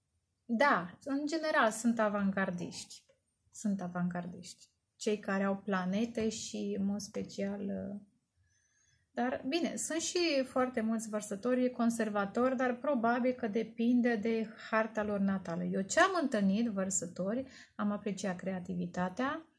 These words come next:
uh, unicitatea, autenticitatea, da, autenticitatea și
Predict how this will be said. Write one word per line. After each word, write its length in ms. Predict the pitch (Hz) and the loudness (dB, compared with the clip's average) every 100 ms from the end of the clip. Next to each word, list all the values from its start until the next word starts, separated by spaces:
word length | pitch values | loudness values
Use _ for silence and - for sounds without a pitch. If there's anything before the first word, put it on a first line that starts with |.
| _ - - _ | _ -20 -20 _
uh, 420 | - 247 247 247 294 | -2 0 2 2 2
unicitatea, 1300 | 392 339 311 226 202 185 175 190 220 277 320 330 - | 2 2 0 0 0 0 0 0 0 -2 -4 -6 -2
autenticitatea, 2000 | 302 359 370 339 311 262 - 277 262 - 233 - 185 165 175 - - - - - _ _ _ _ _ | 0 2 4 4 4 2 4 2 2 2 0 0 -2 -2 -6 -8 -6 -8 -10 -14 _ _ _ _ _
da, 260 | - 160 - | -10 -10 -6
autenticitatea 1120 | 269 247 247 202 196 - - - - 233 302 - _ _ - - - - - _ _ _ _ | -2 -2 -2 -4 -6 -12 -14 -14 -14 -12 -12 -14 _ _ -20 -20 -20 -20 -20 _ _ _ _
și 680 | - - - - - - 311 | -12 -8 -4 -4 -4 -4 -4